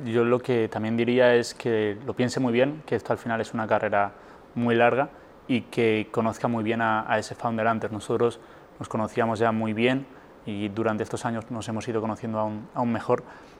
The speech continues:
y tiene que haber una conexión especial y más allá de, por supuesto, que tenemos que ser complementarios y cada uno tiene que centrarse en unas funciones y demás,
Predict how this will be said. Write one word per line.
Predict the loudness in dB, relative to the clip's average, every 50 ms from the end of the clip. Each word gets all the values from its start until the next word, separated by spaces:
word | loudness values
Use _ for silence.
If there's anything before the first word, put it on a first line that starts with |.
| -18 -10
y | -6
tiene | 0 2 4 6 8
que | 8
haber | 8 8 6
una | 4 2 2
conexión | 2 0 0 0 -2 -4
especial | -2 -2 -4 -2 2 4 4 4 4
y | 2 2 0 -2 -6 -10 -20 -20 -20 -20 -20 -20 -14 -4
más | 2 4 4 6 6
allá | 8 10 10 10
de, | 10 8 6 4 0 -4 -12 -6 -2
por | -2 -2
supuesto, | -2 0 2 2 2 2 0 -4
que | -4
tenemos | -2 -2 -2 -2 -2 -2 -4 -4
que | -6 -8
ser | -6 -6 -6
complementarios | -4 -4 -2 -2 -2 -2 0 2 2 2 2 2 -2 -4
y | -2
cada | 0 2 2 2
uno | 2 0 -2 -4
tiene | -4 -6 -6
que | -6
centrarse | -8 -4 -2 -2 -2 -2 -4
en | -6
unas | -6 -6 -6 -6
funciones | -6 -8 -6 -4 -4 -4 -4 -4
y | -4
demás, | -4 -2 -2 -4 -4